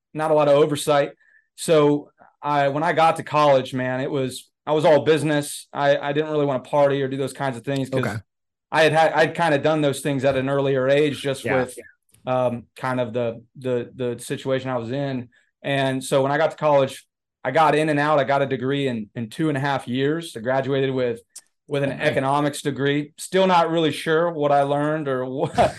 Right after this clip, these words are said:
Speaker 1: <laughs> you know,
Speaker 2: <laughs>
Speaker 1: what, but, uh,
Speaker 2: Undergrads will
Speaker 1: it
Speaker 2: do that. Basket
Speaker 1: Yeah.
Speaker 2: weaving class, you know, whatever. <laughs>
Speaker 1: Yeah. So my, my biggest thing was because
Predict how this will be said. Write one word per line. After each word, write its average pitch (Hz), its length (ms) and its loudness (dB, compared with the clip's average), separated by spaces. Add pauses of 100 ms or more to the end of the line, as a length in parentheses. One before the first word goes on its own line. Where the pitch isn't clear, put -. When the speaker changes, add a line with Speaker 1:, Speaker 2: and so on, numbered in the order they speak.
(120)
Speaker 1:
<laughs> - 120 -6
you 190 180 4
know, 208 320 2 (140)
Speaker 2:
<laughs> - 140 -14
Speaker 1:
what, 202 260 -4
but, - 0 -
uh, 208 60 2
Speaker 2:
Undergrads 170 580 6
will 135 80 4
Speaker 1:
it - 40 4
Speaker 2:
do 123 180 2
that. 104 240 0 (120)
Basket 135 380 -2
Speaker 1:
Yeah. 135 200 6
Speaker 2:
weaving 135 140 4
class, 127 420 -2
you 131 80 -6
know, 117 180 -4
whatever. 101 500 -2
<laughs> - 440 -14
Speaker 1:
Yeah. 185 260 4
So 190 440 2
my, 196 200 2
my 196 220 0
biggest 208 460 0
thing 156 300 0
was 139 240 2
because 139 600 -2